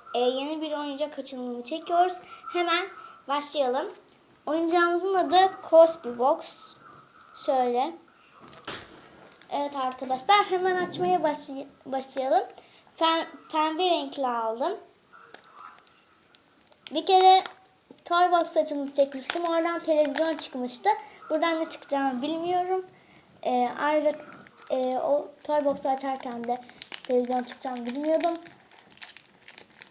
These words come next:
Şöyle açıyoruz. Arkadaşlar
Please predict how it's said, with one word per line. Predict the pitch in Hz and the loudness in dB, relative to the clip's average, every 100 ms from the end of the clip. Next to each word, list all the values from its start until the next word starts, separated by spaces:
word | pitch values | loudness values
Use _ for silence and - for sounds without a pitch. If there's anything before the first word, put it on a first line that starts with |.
| - - - - - - - - _ - - - - - - - - - - - - - - - - - - - | -10 -8 -10 -10 -16 -18 -18 -20 _ -16 -16 -20 -20 -20 -20 -20 -12 -2 -2 -2 -10 -10 -10 -6 -6 -6 -10 -10
Şöyle | - 262 254 | -4 -2 -2
açıyoruz. | - - - 277 247 240 262 285 - - - - - - - _ _ - - - _ _ _ _ _ _ _ _ | -4 -6 -4 -2 0 -2 -4 -4 -4 -4 -4 -6 -10 -14 -20 _ _ -20 -20 -20 _ _ _ _ _ _ _ _
Arkadaşlar | 269 277 285 359 370 370 403 415 415 | 2 2 4 6 6 6 6 6 4